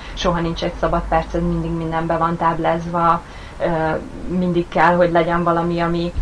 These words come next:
értelmes, megint idézőjelet mutatok, ö, és hasznos cselekvés, akkor kérdés, hogy mi vár rád a csendben.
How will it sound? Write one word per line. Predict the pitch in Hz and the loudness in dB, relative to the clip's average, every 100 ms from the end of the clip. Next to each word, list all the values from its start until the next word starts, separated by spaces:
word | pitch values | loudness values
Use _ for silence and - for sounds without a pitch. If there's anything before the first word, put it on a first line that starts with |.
| - - | -6 0
értelmes, | 180 180 - 175 175 180 - | 2 2 4 4 4 -2 -2
megint | 180 175 | -2 -2
idézőjelet | 175 170 170 175 175 175 | 0 0 0 2 0 0
mutatok, | 170 - 165 170 - 180 | -4 -6 -4 -4 -4 -2
ö, | 175 175 | 0 0
és | 170 170 - | 0 -2 -2
hasznos | 175 - - - - | -4 -2 -4 -4 -10
cselekvés, | - 170 185 - 185 - - - - - - - | -4 -2 -2 -2 -4 -4 -10 -12 -12 -12 -12 -4
akkor | 185 - 175 175 - - - | -4 0 0 0 -4 -12 -8
kérdés, | 160 151 160 165 - | -2 -2 -2 -4 -4
hogy | 170 | -4
mi | 165 | -2
vár | 156 156 | 0 0
rád | 170 170 175 | 0 -2 -4
a | |
csendben. | - 165 165 160 160 | -4 -6 -4 -4 -4